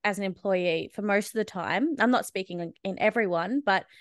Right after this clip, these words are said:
I definitely didn't. And I was thinking, like, when I started that job, like,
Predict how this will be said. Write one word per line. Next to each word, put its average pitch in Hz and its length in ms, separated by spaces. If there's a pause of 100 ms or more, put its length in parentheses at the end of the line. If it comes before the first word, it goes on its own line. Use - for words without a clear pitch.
(180)
I 196 200
definitely 214 380
didn't. 233 380
And 190 140
I 202 200
was 196 220
thinking, 190 360
like, 180 320 (380)
when 208 140
I 185 100
started 190 520
that 180 180
job, 185 320
like, 185 300